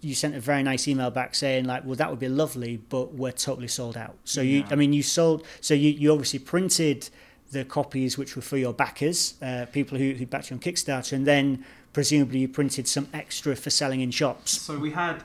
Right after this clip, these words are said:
Speaker 2: we had, basically what I did is I had the Kickstarter backer.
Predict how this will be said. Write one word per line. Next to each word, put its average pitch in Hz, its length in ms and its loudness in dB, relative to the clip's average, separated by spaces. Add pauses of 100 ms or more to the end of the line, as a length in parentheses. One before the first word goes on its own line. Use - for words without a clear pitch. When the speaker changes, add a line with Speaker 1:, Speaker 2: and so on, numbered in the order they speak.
(140)
Speaker 2:
we 139 180 -4
had, 143 420 2
basically 143 380 0
what 117 120 2
I 110 60 2
did 101 260 -2
is 98 240 -4
I 95 160 -2
had 113 260 -4
the 98 380 -4 (140)
Kickstarter 98 460 -4
backer. 90 420 -8